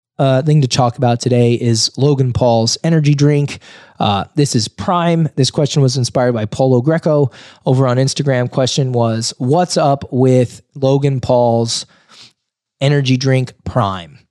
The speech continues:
Is it a good option for hydration?" So this is marketed as, it is the offici-, official sports drink of the U F C. So that's a pretty big deal.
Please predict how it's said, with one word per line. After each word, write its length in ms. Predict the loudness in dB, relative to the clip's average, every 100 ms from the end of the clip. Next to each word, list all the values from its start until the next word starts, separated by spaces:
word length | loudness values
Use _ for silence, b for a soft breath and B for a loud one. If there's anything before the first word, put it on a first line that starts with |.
| _ _ -2
Is 220 | 0 2
it 180 | 0 -2
a 160 | -2 -2
good 260 | 0 0 0
option 580 | -2 -2 -2 -2 -2 -2 -8
for 420 | -8 -8 -10 -16
hydration?" 600 | -10 -8 -6 -6 -8 -8
So 100 | -2
this 240 | 2 2 2
is 140 | 4
marketed 580 | 4 2 0 0 0 0
as, 500 | 0 0 2 0 -2
it 280 | -2 0 2
is 200 | 2 2
the 120 | 2 2 0
offici-, 380 | 0 -2 -2 -2
official 580 | -4 0 -2 0 -2 -4
sports 380 | -10 -4 -2 -2
drink 260 | -4 -4 -2
of 100 | -2
the 60 | -2
U 200 | 0 0
F 100 | -2
C. 320 | -6 -8 -8 _ _ _ -12
So 180 | -2 0
that's 200 | 0 -2
a 40 |
pretty 220 | 0 0
big 180 | 0 -2
deal. 320 | -4 -4 -6